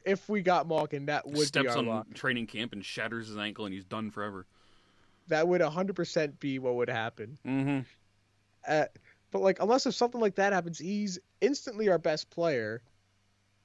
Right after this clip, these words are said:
Speaker 1: Like, like you said, by a wide margin. And
Speaker 2: Malkin and Sean Couturier on the same team.
Speaker 1: <laughs>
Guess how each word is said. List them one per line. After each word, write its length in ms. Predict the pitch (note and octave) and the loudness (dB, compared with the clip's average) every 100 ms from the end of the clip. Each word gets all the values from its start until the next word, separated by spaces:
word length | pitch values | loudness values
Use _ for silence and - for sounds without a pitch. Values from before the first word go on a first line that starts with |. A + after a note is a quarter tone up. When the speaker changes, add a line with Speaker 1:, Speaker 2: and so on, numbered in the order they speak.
| - | -2
Speaker 1:
Like, 180 | D#3+ - D#3 _ - | 0 0 -8 _ -4
like 140 | D3 E3+ | 2 4
you 60 | F3+ | 4
said, 180 | E3+ C#3+ | 2 2
by 140 | C#3 | 2
a 80 | D3 | 2
wide 340 | C#3 C#3+ F3+ | 2 4 2
margin. 640 | E3+ C#3+ C#3+ C3+ A#2 A2 B2+ _ _ _ _ _ _ _ _ _ _ _ _ _ _ _ _ - | 2 2 2 0 -6 -10 -12 _ _ _ _ _ _ _ _ _ _ _ _ _ _ _ _ -4
And 520 | D3 D3 D3 C#3+ B2 - _ _ _ _ - | 0 0 0 -4 -8 -16 _ _ _ _ -6
Speaker 2:
Malkin 400 | C3+ B2 C#3+ D3+ | 2 4 2 0
and 140 | B2 | -2
Sean 260 | - B2+ C3 | -2 -2 -2
Couturier 420 | A#2 B2 A#2+ B2+ | -4 -4 -2 -2
on 100 | B2 | -6
the 60 | A#2+ | -8
same 260 | C3 A#2+ | -8 -8
team. 260 | A#2+ B2+ A#2+ | -8 -10 -10
Speaker 1:
<laughs> 60 | - | -14